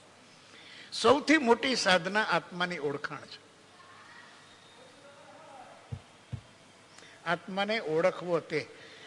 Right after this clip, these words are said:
હવે નથી એવા આત્માને ઓળખવાનો છે કે છે એ આત્માને ઓળખવાનો છે? ઝાલા.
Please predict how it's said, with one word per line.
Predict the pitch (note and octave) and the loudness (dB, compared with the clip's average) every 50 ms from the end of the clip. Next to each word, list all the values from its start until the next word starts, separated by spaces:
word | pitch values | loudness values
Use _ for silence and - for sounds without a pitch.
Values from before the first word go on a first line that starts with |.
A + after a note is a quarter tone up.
| - - - | -20 -10 -6
હવે | - D#3+ G#3 A#3 | 0 4 4 4
નથી | F3+ D#3 D3+ E3+ F#3+ - - A#3 D#4 | 4 4 4 2 2 2 0 0 4
એવા | D4+ C#4 C#4+ C#4+ C#4 C#4 | 6 6 8 8 8 8
આત્માને | C4+ C4+ - C4+ C4+ C4+ B3+ C4 | 6 4 4 2 4 4 4 4
ઓળખવાનો | B3 B3+ B3+ C4 - - A#3 B3 B3 B3 A#3+ | 4 6 6 4 4 2 2 2 2 2 2
છે | G#3 - A#3 | 2 2 0
કે | A#3+ A3 G#3+ | 2 0 -2
છે | - - - - G#3+ | -4 -4 -2 0 2
એ | B3+ C4 B3 G#3 | 2 2 4 4
આત્માને | F#3 F3 - - F#3 E3 D#3+ D3 | 2 2 0 -2 -6 -6 -4 -4
ઓળખવાનો | D3 C#3+ C#3 C#3 - - - B2 - - | -4 -6 -6 -8 -10 -12 -16 -18 -18 -20
છે? | - - - - - - - - - - - - - - - - - - - - - - - - - - - - - - - - - - - - - - - - - - - - - - - - - - - - - - - - - - - - - - - - G4+ G4+ G#4+ A#4 A4+ A#4+ A#4 A4+ A#4 A4+ A4+ A4+ A#4 A#4+ A#4+ A#4+ A#5 A#5+ - A#5+ - - - - - - - - - - - - - - - - D3 B2+ | -20 -20 -20 -20 -20 -20 -20 -20 -20 -20 -20 -20 -20 -20 -20 -20 -20 -18 -18 -18 -18 -18 -20 -20 -20 -20 -20 -20 -20 -20 -20 -20 -20 -20 -20 -20 -20 -20 -20 -20 -20 -20 -20 -20 -20 -20 -20 -20 -20 -20 -20 -20 -20 -20 -20 -20 -20 -20 -20 -20 -20 -20 -20 -20 -20 -20 -20 -20 -20 -20 -18 -18 -18 -18 -18 -18 -18 -18 -18 -18 -18 -18 -20 -20 -20 -20 -20 -20 -20 -20 -20 -20 -20 -20 -20 -20 -20 -20 -20 -18 -12 -8
ઝાલા. | B2+ C3 B2 A2+ - | -6 -4 -4 -6 -8